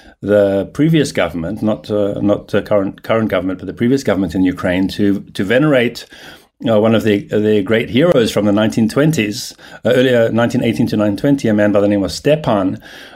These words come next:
uh, whose statue, I believe, was unveiled in, uh, recently in a Ukrainian city.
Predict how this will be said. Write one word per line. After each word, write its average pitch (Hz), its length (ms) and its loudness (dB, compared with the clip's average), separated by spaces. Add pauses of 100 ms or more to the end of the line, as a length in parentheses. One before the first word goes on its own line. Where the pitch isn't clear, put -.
(100)
uh, 104 140 2
whose 101 300 0
statue, 127 640 -2
I 104 60 4
believe, 95 300 -2
was 90 180 -4
unveiled 95 560 2
in, 98 500 -2
uh, - 120 -2
recently 98 360 2
in 95 120 2
a 92 40 0
Ukrainian 90 400 -2
city. 98 420 -6